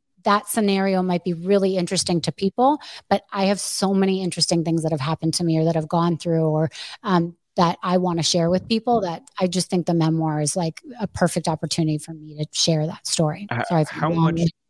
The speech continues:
Speaker 1: answer,
Speaker 2: how
Speaker 1: but
Speaker 2: much can you actually write though? Because I mean, the N D A and the, the fighting with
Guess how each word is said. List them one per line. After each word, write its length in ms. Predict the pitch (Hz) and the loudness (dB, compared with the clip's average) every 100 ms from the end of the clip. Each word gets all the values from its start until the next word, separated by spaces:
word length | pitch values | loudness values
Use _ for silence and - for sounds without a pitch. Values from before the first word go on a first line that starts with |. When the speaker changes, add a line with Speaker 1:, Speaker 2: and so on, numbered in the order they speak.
| _ 156 | _ -2
Speaker 1:
answer, 240 | 156 87 | -2 -2
Speaker 2:
how 180 | 127 135 | -2 2
Speaker 1:
but 60 | |
Speaker 2:
much 240 | 151 139 - | 4 2 0
can 180 | 160 131 | 0 2
you 260 | 123 110 | 2 0
actually 480 | - 107 113 - 107 | 0 -2 -2 -2 2
write 300 | 95 110 120 | 4 4 4
though? 120 | 92 | 0
Because 380 | 90 90 95 90 | 0 0 0 0
I 60 | 90 | -2
mean, 440 | 92 95 95 90 - | -4 -4 -6 -10 -6
the 240 | 98 92 | -4 0
N 220 | 117 117 110 | 2 0 0
D 200 | 104 101 | 2 4
A 380 | 98 101 101 | 4 2 2
and 260 | 98 92 90 | 0 -4 -6
the, 160 | 82 80 | -6 -6
the 140 | 82 | -8
fighting 480 | - 107 110 107 104 | -2 2 4 2 0
with 240 | 98 95 | -4 -4